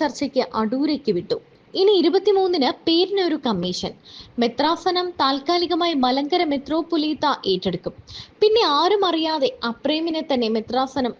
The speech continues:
ഏൽപ്പിക്കും. ഫാൻസ് മീഡിയ ഇരുപത്തിമൂന്നിന് തന്നെ തള്ളിമറിക്കും. നടപടിയെടുത്ത നിലപാടുകളുടെ രായാവ് എന്നൊക്കെ. ഫാൻസ് മീഡിയക്കാരെ നിങ്ങൾ സഭാ കച്ചവടം കാണും മുന്നേ കണ്ടവരായ മലങ്കര നസ്രാണികൾ ഇതൊക്കെ പണ്ടേ മനസ്സിലാക്കിയതാ.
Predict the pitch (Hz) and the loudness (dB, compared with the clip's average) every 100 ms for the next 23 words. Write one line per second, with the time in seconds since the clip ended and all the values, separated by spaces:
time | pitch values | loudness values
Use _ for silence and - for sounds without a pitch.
0 | 208 180 - 180 - - - - - - | -2 -2 -4 -6 -6 -6 -20 -20 -20 -2
1 | 269 277 277 339 330 320 330 269 262 277 | 0 0 -2 -2 0 0 0 -2 -2 -4
2 | - 339 311 302 320 311 254 254 254 240 | -2 -2 0 -2 -2 0 0 -2 -2 0
3 | 262 254 180 175 - - 220 220 240 294 | 2 2 0 -2 -6 -6 -2 0 2 2
4 | 330 294 - 254 254 240 285 302 302 302 | 0 -2 -2 0 2 2 0 0 0 -2
5 | 285 247 202 180 196 208 208 - - 294 | 2 2 2 0 0 0 0 -4 -6 -2
6 | 214 180 196 - _ _ - - - - | -2 -2 -6 -6 _ _ -20 -20 -20 -20
7 | - 349 392 466 - 440 415 403 381 359 | -2 2 2 0 2 4 4 4 2 0
8 | 359 320 302 320 320 285 262 302 349 339 | 0 -2 -2 -2 2 2 2 0 0 -2
9 | - 330 311 302 294 240 240 285 302 294 | -2 -2 0 -2 -2 -2 0 -2 -4 -4
10 | 311 302 277 285 269 262 254 240 220 233 | -2 -2 0 0 0 0 0 0 0 0
11 | 247 302 302 269 262 269 262 247 247 - | 0 -2 0 -2 -2 -2 -2 0 -2 -2
12 | - 403 349 302 294 254 233 247 277 208 | -2 0 0 -2 -4 -2 0 2 2 0
13 | 202 220 220 196 170 185 175 175 | -2 -4 -2 -2 -2 -4 -2 -2